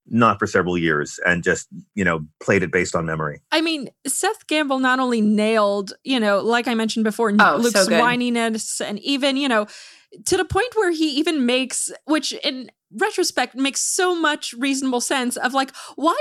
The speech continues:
Speaker 2: is there no warning label on a lightsaber before you hand it to someone? <laughs>
Speaker 1: Yeah.
Speaker 3: He plays an affable, sweet moron, like, just the biggest dum-dum, and it, and, and so well.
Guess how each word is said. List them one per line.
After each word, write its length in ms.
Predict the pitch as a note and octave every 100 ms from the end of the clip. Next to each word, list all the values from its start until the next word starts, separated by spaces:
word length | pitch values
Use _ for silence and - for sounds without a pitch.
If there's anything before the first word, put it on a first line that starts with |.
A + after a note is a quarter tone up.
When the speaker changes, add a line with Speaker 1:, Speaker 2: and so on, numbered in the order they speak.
| C5
Speaker 2:
is 80 | A4+
there 160 | E4
no 120 | D#4 B3+
warning 380 | G#3 A3+ A#3 A3+
label 440 | G#3+ G#3+ A3+ A3+
on 240 | - G#3+ G#3+
a 40 | -
lightsaber 720 | G#3 - G#3 - C4+ E4+ F#4+ - _ _ -
before 280 | C#4 C4+
you 140 | B3 A3+
hand 260 | A3 G#3+
it 80 | C4+
to 80 | -
someone? 420 | D4+ D4 D4+ E4+ E4+
<laughs> 40 | - - - _ _
Speaker 1:
Yeah. 220 | E2+ G2+
Speaker 3:
He 80 | C#4+
plays 320 | C#4+ C#4 D#4
an 220 | C#4+ - - _ _
affable, 720 | G3+ G#3+ A3+ G#3 G3+ G3 F#3+
sweet 580 | - - G#3 F#3 F3 - -
moron, 720 | E3+ D#3+ D#3 D3 C#3 D3 -
like, 160 | E3
just 320 | D#3+ F#3+ F#3 -
the 180 | F3+ - _
biggest 480 | F#3 F3 D#3 - - -
dum-dum, 560 | F3+ D3+ D#3 D3 C#3+ C#3+
and 160 | D#3
it, 160 | D#3 -
and, 180 | E3 D3
and 180 | F3 -
so 160 | A3
well. 420 | F3 D3 A#2+ -